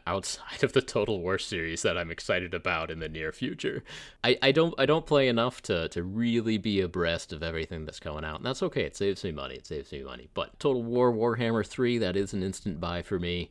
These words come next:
uh, so I'll get that on release. And, uh, I have not gotten the, uh, Total War Three Kingdoms yet, so that's kind of the Dynasty Warriors version of Total War, or, or, you know, the, the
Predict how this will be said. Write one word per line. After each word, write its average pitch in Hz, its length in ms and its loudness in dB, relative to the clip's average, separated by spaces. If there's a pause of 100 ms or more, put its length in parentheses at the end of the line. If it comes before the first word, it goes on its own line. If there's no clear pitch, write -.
(120)
uh, 76 240 -6
so 90 180 -4
I'll 85 60 -2
get 82 180 -4
that 78 200 -4
on 73 140 -4
release. 71 640 -10 (100)
And, 107 560 0 (140)
uh, 92 240 0
I 98 100 -4
have 107 160 -4
not 135 240 -2
gotten 107 480 -4
the, 90 500 -2 (120)
uh, 73 260 -8
Total 104 300 -6
War 92 340 -2
Three 101 400 -6
Kingdoms 127 580 -2
yet, 143 300 -2
so 80 200 -6
that's 85 220 -4
kind 87 220 -6
of 85 160 -6
the 80 360 -6
Dynasty 95 540 -6
Warriors 123 600 4
version 120 400 4
of 117 140 0
Total 113 320 2
War, 127 340 4
or, 101 200 2
or, 151 80 8
you 104 120 6
know, 73 120 0
the, 92 340 4
the 98 240 0